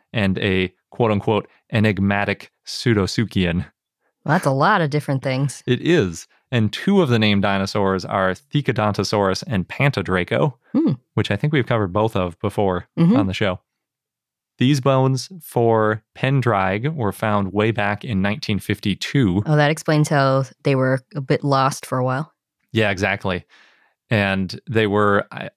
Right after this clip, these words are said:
Speaker 1: I didn't see a description before nineteen eighty-three. That was when they were described as a theropod, and nothing really more beyond that.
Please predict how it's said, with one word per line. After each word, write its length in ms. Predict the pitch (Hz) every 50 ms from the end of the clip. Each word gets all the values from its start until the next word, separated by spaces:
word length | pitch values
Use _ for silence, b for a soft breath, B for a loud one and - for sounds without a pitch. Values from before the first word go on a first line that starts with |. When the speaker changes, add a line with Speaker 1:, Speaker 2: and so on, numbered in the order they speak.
| _ -
Speaker 1:
I 100 | 127 117 113
didn't 260 | 101 139 165 196 190
see 160 | - - 175
a 40 | 175
description 400 | 143 123 - - 147 - - 156 127
before 220 | 113 - 131 143
nineteen 360 | 131 123 127 131 - - 135
eighty-three. 560 | 131 127 117 113 - - - 117 123 143 160
That 200 | 160 131 117 110
was 140 | 113 110 101
when 120 | 110 110 107
they 100 | 107 104
were 120 | 98 98
described 500 | 87 95 - - - 107 104 104 104 95
as 220 | - - 104 - 110
a 40 | -
theropod, 760 | - - 110 107 110 120 117 - 135 135 139 156 151 139 b b b b b b b b _
and 240 | - 110 95 92 90
nothing 400 | 95 92 - - 104 98 95 95
really 260 | 92 98 98 98 95
more 300 | 95 95 101 98 98 101
beyond 320 | 95 107 101 95 95 104 110
that. 220 | 117 127 135